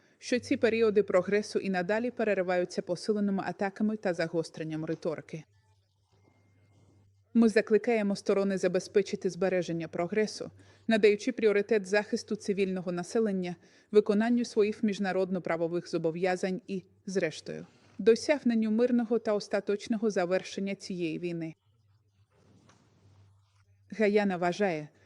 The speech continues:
що з моменту ухвалення резолюції дві тисячі сімсот сімдесят чотири п'ять місяців тому було втрачено багато можливостей.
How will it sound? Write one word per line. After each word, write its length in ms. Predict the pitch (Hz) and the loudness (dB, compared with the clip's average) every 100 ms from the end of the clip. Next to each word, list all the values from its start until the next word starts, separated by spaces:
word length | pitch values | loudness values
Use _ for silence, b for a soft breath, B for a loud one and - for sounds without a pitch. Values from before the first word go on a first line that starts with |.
| b | b
що 200 | - 214 | 2 2
з 60 | 202 | 4
моменту 480 | 196 214 233 233 | 2 2 0 0
ухвалення 580 | 220 - 214 202 196 190 | -2 0 0 2 2 0
резолюції 640 | 180 170 175 208 - 202 | 0 0 0 -2 -2 -2
дві 180 | 175 180 | 0 -2
тисячі 420 | 175 208 220 - | -2 -2 -4 -6
сімсот 460 | 196 190 175 196 190 | -4 -4 -2 -2 -2
сімдесят 500 | - 180 175 202 180 | -2 -4 -2 -4 -4
чотири 380 | - - 190 180 | -4 0 0 0
п'ять 320 | 180 165 - | -2 -4 -2
місяців 440 | 180 175 175 170 | -6 -6 -6 -6
тому 280 | - 180 180 | -4 -4 -2
було 200 | 170 160 | -4 -4
втрачено 540 | 156 - 170 - - 139 | -4 -2 -2 -2 -6 -2
багато 420 | 160 160 156 160 | -2 -2 -4 -4
можливостей. 760 | 151 147 185 185 175 - 151 | -6 -4 -2 -2 -4 -6 -6